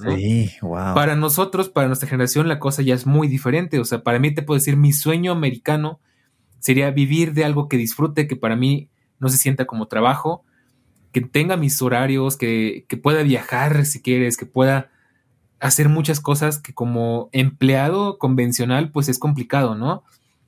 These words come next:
Speaker 1: Se puede, al final todo se puede si lo sabes de nuevo administrar, pero... Eh,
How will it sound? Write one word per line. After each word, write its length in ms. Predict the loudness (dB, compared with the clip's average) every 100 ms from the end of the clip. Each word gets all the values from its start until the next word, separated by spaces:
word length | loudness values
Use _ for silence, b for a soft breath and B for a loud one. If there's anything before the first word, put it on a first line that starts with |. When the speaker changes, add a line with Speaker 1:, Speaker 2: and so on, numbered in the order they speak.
| -10
Speaker 1:
Se 160 | 0 0
puede, 420 | 2 2 2 0
al 160 | -2 -2
final 260 | 0 0
todo 220 | 2 2 0
se 100 | -2
puede 320 | 0 2 2
si 140 | 0
lo 100 | -2
sabes 380 | 0 0 0 0
de 80 | 0
nuevo 280 | 2 2 0 -2
administrar, 760 | -4 -2 -2 -2 0 0 -2 -10 _ _ _ _ _ _ _ _
pero... 640 | 0 2 2 2 0 0 -6 _ _ _ _ _ _ _ -20 -8
Eh, 360 | 0 2 0